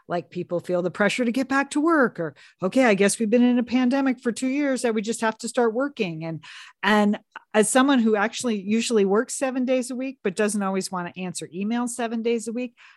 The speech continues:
I feel this pressure to respond to them on Saturdays and Sundays. And Liz, I know this is a question you've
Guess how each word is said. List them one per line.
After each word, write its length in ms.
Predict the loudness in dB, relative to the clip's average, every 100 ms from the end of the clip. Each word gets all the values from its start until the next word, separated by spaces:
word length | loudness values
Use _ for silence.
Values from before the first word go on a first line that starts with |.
| _
I 80 | -16 -12
feel 180 | -12 -2
this 180 | -2 -4
pressure 800 | -12 -8 -6 -6 -4 -4 -4 -8 _ -10
to 160 | -8
respond 720 | -2 -2 -4 -8 -6 -4 -4 -6
to 100 | -6
them 240 | -6 -6
on 180 | -10 -8
Saturdays 880 | -6 -4 -4 -2 -4 -2 -4 -6 -8 -8
and 160 | -6
Sundays. 540 | -4 -4 -6 -10 -14 -8
And 180 | -4 0
Liz, 220 | 2 2 2
I 80 | 4
know 200 | 6 6
this 160 | 4 0
is 120 | -2
a 40 |
question 440 | -2 -2 -2 -6 -6
you've 160 | -6